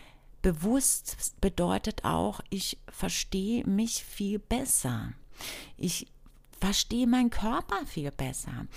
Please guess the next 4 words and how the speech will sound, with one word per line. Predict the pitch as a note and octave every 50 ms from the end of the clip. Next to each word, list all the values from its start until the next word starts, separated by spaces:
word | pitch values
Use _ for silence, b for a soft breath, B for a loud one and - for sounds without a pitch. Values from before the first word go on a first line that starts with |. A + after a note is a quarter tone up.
| B B B B B B
Ich | - F#3 - -
kann | - - F#3+ F#3+ G#3+ A3 A3+ B3 B3+ C4 C4 B B B B B B B - - - - - - - - - - - - - - - - - - - - - - - - - - - -
mein | - G3 G3+ G3+ G3
Bewusstsein | F3 F#3 E3 - - A#3 C#4+ D#4+ - - - - - - - D#3+ D3 C#3 C3+ C3 B2 A#2+ A#2 A2+ G#2+ G#2 A#2